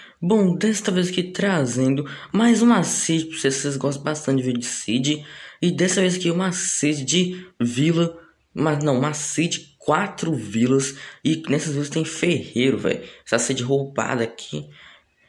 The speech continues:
É isso aí. Como vocês gostam de vila, essa seed aqui tem quatro aí. Vocês podem ter opções pra construir a base de vocês aí,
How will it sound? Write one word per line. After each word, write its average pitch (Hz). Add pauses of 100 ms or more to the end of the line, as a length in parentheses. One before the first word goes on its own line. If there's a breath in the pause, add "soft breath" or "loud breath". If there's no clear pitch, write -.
(160)
É 190
isso -
aí. - (360 loud breath)
Como 175
vocês 175
gostam 147
de 135
vila, 131 (180 loud breath)
essa 120
seed 143
aqui 143
tem 196
quatro -
aí. -
Vocês -
podem -
ter -
opções 131
pra -
construir 131
a 120
base 113
de 110
vocês 101
aí, 107